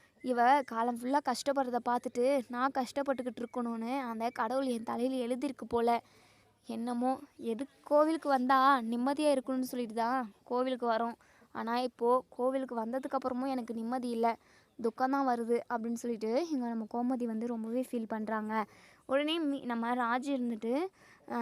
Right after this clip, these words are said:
அத்தை வருத்தப்படாதீங்க அத்தை, ராஜி ரொம்ப நல்லா தான் இருக்கா. என்ன அந்த குடும்பத்துல உள்ளவங்க எல்லாரும் நல்லா தான் பாத்துக்கிறாங்க. இந்த குமார் தான் சரியில்லை.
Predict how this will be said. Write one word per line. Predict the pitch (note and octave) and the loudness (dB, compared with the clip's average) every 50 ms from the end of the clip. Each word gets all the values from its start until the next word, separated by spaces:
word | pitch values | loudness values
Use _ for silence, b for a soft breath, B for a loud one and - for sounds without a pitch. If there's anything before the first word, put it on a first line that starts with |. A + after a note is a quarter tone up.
| A3+ A3 - | -2 -4 -4
அத்தை | - - G#3+ A3+ - B3 B3 B3 A3+ G#3+ B B B | -6 -8 -8 -6 -2 0 2 2 0 -2 B B B
வருத்தப்படாதீங்க | B A3+ A3 - - - D4 C#4+ D4+ C#4+ C#4 C4 B3 B3 A#3+ | B -12 -12 -10 -6 -4 -4 -2 0 0 0 0 0 -2 -4
அத்தை, | A#3 A3+ - B3 A3+ A3+ A3 - b b b b b b b b | -4 -4 -2 -2 -2 -2 -2 -4 b b b b b b b b
ராஜி | - A3+ A3 G#3+ A3+ B3 B3 - A#3+ A#3+ B3+ B3+ A#3+ - B B B | -8 -6 -4 -2 -2 -2 -4 -4 -6 -4 -4 -4 -4 -6 B B B
ரொம்ப | B A#3 A3+ A3 A3+ B3+ C#4 | B -8 -6 -4 -2 -2 -2
நல்லா | C#4+ A#3+ A3+ A3+ A#3+ C4 | -2 -2 -2 -2 -2 0
தான் | C4 C#4+ C#4+ | 2 2 2
இருக்கா. | C#4+ C4 C4 C#4 C#4 - C4 A#3 G#3+ - b b b b b b b | 2 2 0 0 0 0 0 0 0 -2 b b b b b b b
என்ன | A#3+ A3+ A#3 C4+ D4 D#4 D#4 C#4 | -10 -8 -4 -4 -2 -2 -2 -2
அந்த | - A#3 A3+ A#3 A3 _ | -2 -4 -4 -6 -6 _
குடும்பத்துல | - C#4 C4+ D#4 E4 E4+ - F4 E4 D4+ | -4 -4 -2 -2 -2 -2 -2 0 0 2
உள்ளவங்க | D4 C#4+ C#4+ C#4 B3+ | 2 2 0 0 0
எல்லாரும் | A3+ A#3+ B3 C#4 D4+ D4 | -2 -2 0 0 0 0
நல்லா | C#4+ B3 A#3 B3 C4+ | 0 -2 -2 -4 -2
தான் | D4 D4 C4+ | -2 -2 0
பாத்துக்கிறாங்க. | C4+ B3+ B3 - - C4 B3+ A#3+ A#3 A#3 A#3 A3+ G#3+ b b b b b | 0 -2 -2 -2 -2 -2 -2 -2 -2 -2 -4 -4 -6 b b b b b
இந்த | b A#3 A3 | b -4 -4
குமார் | G#3 - - A#3+ B3 C#4 C#4+ D4 | -4 -4 -2 -2 0 2 2 0
தான் | C4 B3 C4 C4+ | 0 0 0 0
சரியில்லை. | C4 - B3 A#3 B3+ C4+ C4+ B3+ A#3 A3+ A3+ | 0 -2 -2 0 0 0 0 0 0 0 -2